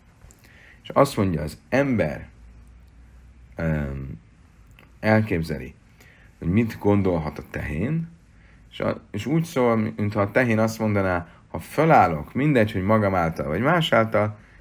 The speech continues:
legyek, ö, nazir áldozat.” Tehát nem a, arról van szó, hogy legyen a húsom tiltott nazírság által,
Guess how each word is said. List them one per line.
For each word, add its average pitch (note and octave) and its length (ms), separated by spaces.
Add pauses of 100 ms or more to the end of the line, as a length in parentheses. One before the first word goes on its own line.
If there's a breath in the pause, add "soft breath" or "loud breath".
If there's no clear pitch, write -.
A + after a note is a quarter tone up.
(200 soft breath)
legyek, A#2+ 640 (580)
ö, F2+ 400 (520)
nazir G2 520
áldozat.” D#2 680 (640 soft breath)
Tehát E2 160
nem A2+ 440
a, G2 140 (220)
arról G#2 240
van F#2+ 80
szó, E2+ 140
hogy E2 180
legyen G2 320
a F2 60
húsom F2 420
tiltott E2 580
nazírság D#2 680
által, A2+ 480